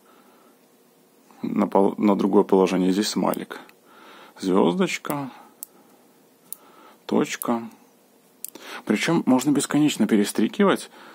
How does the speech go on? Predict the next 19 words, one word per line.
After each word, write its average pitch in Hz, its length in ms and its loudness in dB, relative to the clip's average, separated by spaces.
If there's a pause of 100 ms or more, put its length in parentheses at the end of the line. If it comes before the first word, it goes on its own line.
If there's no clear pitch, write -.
(160)
Типа - 300 -2
здесь 101 240 -2
нету 120 240 2
такого, 104 440 0
что, 92 500 -2 (1160)
ну, 135 120 2
как 92 160 0
здесь 101 180 2
такие 98 280 0
позиции. 98 500 0
Раз, 90 320 0
позиция, 120 480 0
два, 92 260 2
три. - 380 -2 (520)
Такого 101 360 0
нету. 95 440 0
Здесь 101 220 -4
типа - 220 -4
просто - 560 -2